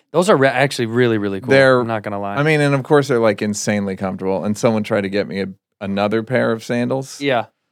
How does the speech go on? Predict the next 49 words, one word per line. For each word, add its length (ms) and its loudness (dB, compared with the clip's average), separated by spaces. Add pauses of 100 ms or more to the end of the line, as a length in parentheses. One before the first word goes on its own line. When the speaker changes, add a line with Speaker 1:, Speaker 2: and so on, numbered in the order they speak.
(400)
Speaker 2:
that 220 2
are 120 -2 (100)
supposed 320 -6
to 40 -18
be 80 -6
comfortable, 360 -2
and 100 2
then 100 0
I, 140 -2 (320)
and 160 -4
I 80 0
tried 300 0
them 120 -2
on. 180 0
I'm 80 -4
like, 180 -2
"Yeah, 160 0
they're 200 4
okay. 200 2
These 300 2
are 200 0 (160)
incredible." 560 -4
And 80 -4
I, 100 0 (320)
i-, 180 -10
if 160 -4
you 100 0
wanna 180 2
try 180 -4
'em 100 -4
on. 280 -6 (160)
Speaker 1:
Were 100 2
they 120 4
gifted 320 0
to 100 0
you? 160 -4 (380)
You 100 -4
don't 180 -2
buy 160 -4
Speaker 2:
No. 120 2
Speaker 1:
stuff 160 0
anymore. 420 -8
Speaker 2:
I 60 -2
went 220 0
on, 140 0
I 160 4
<laughs> 260 -4
went 260 0
on 160 0